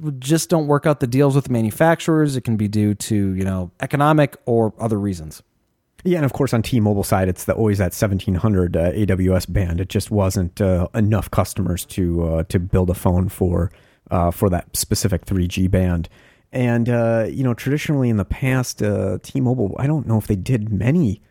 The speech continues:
Speaker 2: Palm phones even, so it just be, could just be history, um, about that. But I think you'll like the touchpad. It actually is a very, uh, easy to type on. I've been using it here at, uh, at the house for a while. The, the wife really does like it, uh,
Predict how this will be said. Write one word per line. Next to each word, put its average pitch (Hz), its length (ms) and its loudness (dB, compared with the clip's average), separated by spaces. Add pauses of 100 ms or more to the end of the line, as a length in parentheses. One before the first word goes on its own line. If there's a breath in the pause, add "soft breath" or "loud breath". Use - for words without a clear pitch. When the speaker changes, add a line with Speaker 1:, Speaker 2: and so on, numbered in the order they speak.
(180)
Speaker 2:
Palm 202 400 0
phones 90 420 -2
even, 85 220 -4
so 131 140 0
it 135 60 -2
just - 220 -2
be, 139 80 0
could 147 280 0
just 143 220 -2
be 139 80 0
history, - 540 -2 (360 soft breath)
um, 101 640 2 (500)
about 113 340 2
that. 98 220 0
But 117 160 0
I 117 80 2
think 196 240 0
you'll 202 100 4
like 147 200 0
the 131 60 -6
touchpad. 147 560 -2
It 110 120 -2
actually 120 380 0
is 113 60 2
a 107 60 2
very, 113 500 0 (300 loud breath)
uh, 95 600 0 (120)
easy 131 360 0
to 113 60 0
type 117 360 -2
on. 113 240 2
I've 104 140 -2
been 101 200 2
using 110 320 0
it - 80 -4
here 110 320 0
at, - 300 -4
uh, 92 240 0
at 92 100 -4
the - 120 -2
house 107 200 0
for - 160 -2
a 98 60 2
while. 101 400 2
The, - 240 -4
the 101 160 -2
wife 101 260 0
really 101 160 0
does 104 220 -2
like 98 240 2
it, 101 100 -2 (300)
uh, 87 320 -8